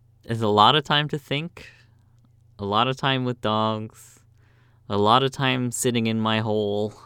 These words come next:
and I'm just kinda ready to go back to work and be really serious about this year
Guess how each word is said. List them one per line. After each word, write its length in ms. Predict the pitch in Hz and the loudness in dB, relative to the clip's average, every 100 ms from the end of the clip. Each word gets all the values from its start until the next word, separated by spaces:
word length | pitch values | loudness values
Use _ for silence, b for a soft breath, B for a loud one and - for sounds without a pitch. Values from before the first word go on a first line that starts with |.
| B B _ _ _ b b b b b b _ | B B _ _ _ b b b b b b _
and 140 | - 123 | -4 -2
I'm 120 | 131 | 0
just 180 | 143 - | -2 -2
kinda 520 | 165 151 143 139 135 | -2 0 0 0 -2
ready 500 | 131 135 135 135 131 | 0 2 2 0 -2
to 140 | - | -8
go 140 | 131 127 | -2 0
back 240 | 123 120 | 0 -2
to 100 | - | -6
work 380 | 107 98 87 - | -4 -4 -4 -6
and 200 | 95 92 | -6 -4
be 200 | 98 98 | -4 -4
really 280 | 104 107 107 | -2 0 0
serious 500 | - 110 107 98 - | 0 0 2 0 -2
about 240 | 101 104 | -4 -4
this 200 | - 101 | -8 -8
year 300 | 101 101 143 | -6 -6 -6